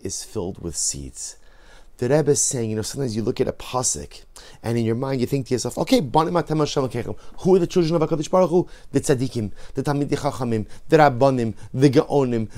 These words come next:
the Neshei Chayil, the people who are special, the people are Mitziyonim. And says Rishner, "No,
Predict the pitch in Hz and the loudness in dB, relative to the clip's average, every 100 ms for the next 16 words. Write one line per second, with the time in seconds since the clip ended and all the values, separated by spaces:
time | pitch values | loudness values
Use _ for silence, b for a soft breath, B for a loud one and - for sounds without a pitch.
0 | - 156 151 - 143 131 - 120 120 107 | 2 4 6 4 2 0 -4 -2 0 0
1 | B B 180 269 302 240 262 - - 262 | B B 6 6 8 4 2 0 2 2
2 | 226 175 196 208 202 202 202 196 190 156 | 2 -2 0 0 -2 -2 0 0 0 -2
3 | 147 190 196 180 196 180 202 185 120 | 0 2 2 2 0 2 4 4 2